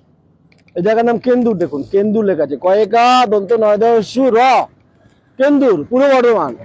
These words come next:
তাহলে এই যে ডাস্ট, ডাস্ট পাউডার, এই যে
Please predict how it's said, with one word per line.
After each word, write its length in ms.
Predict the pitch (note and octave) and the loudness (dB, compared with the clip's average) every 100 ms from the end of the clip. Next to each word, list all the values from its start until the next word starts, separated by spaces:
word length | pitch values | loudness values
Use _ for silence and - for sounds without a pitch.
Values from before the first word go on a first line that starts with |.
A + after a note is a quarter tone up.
| - - _ - - _ _ - | -20 -20 _ -20 -20 _ _ -6
তাহলে 280 | G3+ A3+ C4 | 0 2 2
এই 100 | B3+ | 0
যে 120 | C4 | 0
ডাস্ট, 300 | A#3 A#3+ - C4+ G3 | 2 0 -2 -6 -2
ডাস্ট 280 | G#3+ A#3+ - - | 0 0 -2 -4
পাউডার, 380 | G#3 A3+ A#3 F#3 C#3+ - - - - - - - _ _ _ - - F#3 | 0 2 2 0 -4 -20 -20 -20 -20 -20 -20 -20 _ _ _ -12 -4 -2
এই 100 | G#3+ | 2
যে 300 | A3+ F#3 | 2 0